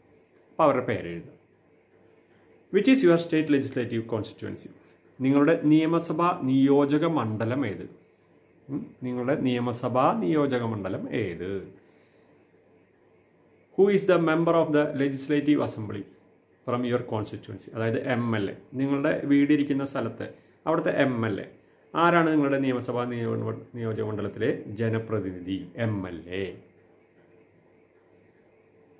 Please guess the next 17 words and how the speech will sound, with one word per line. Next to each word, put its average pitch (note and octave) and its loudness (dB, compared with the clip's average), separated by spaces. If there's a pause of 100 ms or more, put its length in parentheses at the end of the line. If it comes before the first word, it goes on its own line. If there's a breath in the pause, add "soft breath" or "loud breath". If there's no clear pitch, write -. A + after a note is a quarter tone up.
(600)
ആരാണ് A#2+ 2 (260)
നിങ്ങളുടെ A2 0 (260)
നിയമസഭാ D3+ 2 (200)
നിയോജക C3 2 (120)
മണ്ഡലത്തിലെ A2 -2 (260)
ജനപ്രതിനിധി G2+ -2 (360)
എം A2+ -2 (140)
എൽ E2+ -8 (140)
എ? - -8 (500)
അതാരാണ്? F#2+ 0 (140)
ആ D3+ -4
പേരെഴുതണം. F#2+ -2 (1080 soft breath)
പല, E3+ 0
പ-, - -6
നിങ്ങൾക്ക് G#3 4
അറിയണ്ടാവും F3+ 4
മിക്കവാറും. A2 -6